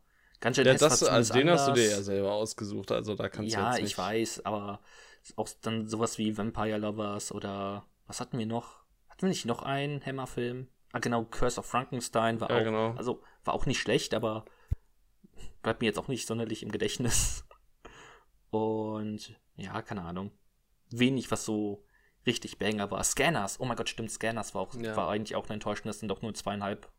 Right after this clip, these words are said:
Speaker 1: Sterne wurde. Da habe ich eigentlich mir auch ein bisschen mehr erhofft, aber ja, mal sehen.
Speaker 2: Ich habe nur elf Filme aus sechsunddreißig mit mehr Ster-, mit mehr als drei Sternen bewertet.
Speaker 1: Ähm,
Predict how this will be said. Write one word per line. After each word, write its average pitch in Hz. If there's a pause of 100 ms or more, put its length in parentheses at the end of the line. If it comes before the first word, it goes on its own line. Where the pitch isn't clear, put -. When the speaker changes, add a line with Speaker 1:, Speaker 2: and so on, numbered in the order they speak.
(220)
Speaker 1:
Sterne 104
wurde. 104
Da -
habe 113
ich -
eigentlich 104
mir -
auch -
ein 110
bisschen 110
mehr 107
erhofft, 104
aber 98 (880)
ja, 190
mal 120
sehen. 101 (160)
Speaker 2:
Ich -
habe 123
nur 120 (140)
elf 117
Filme 113
aus -
sechsunddreißig 107
mit 101
mehr 104
Ster-, -
mit 107
mehr 107
als 95
drei 98
Sternen 104
bewertet. 101 (1400)
Speaker 1:
Ähm, 98